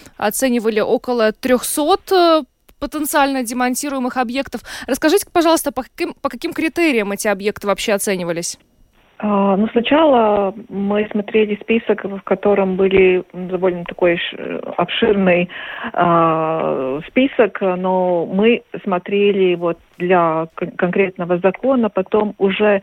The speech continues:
Speaker 2: список без тех объектов, которые, ну, не подлежит этому закону, то есть, э, что со-, ши-, сто шестьдесят два объекта.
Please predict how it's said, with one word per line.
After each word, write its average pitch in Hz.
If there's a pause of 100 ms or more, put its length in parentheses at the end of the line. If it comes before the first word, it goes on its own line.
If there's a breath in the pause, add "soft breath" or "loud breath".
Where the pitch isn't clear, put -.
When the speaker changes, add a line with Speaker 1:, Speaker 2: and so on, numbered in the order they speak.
(420 loud breath)
Speaker 2:
список 196
без 185 (100)
тех 202
объектов, 190
которые, 185
ну, 190
не 196
подлежит 196
этому 160
закону, 233
то 208
есть, 190
э, 170
что - (160)
со-, 226
ши-, - (280)
сто 233
шестьдесят 190
два 180
объекта. 165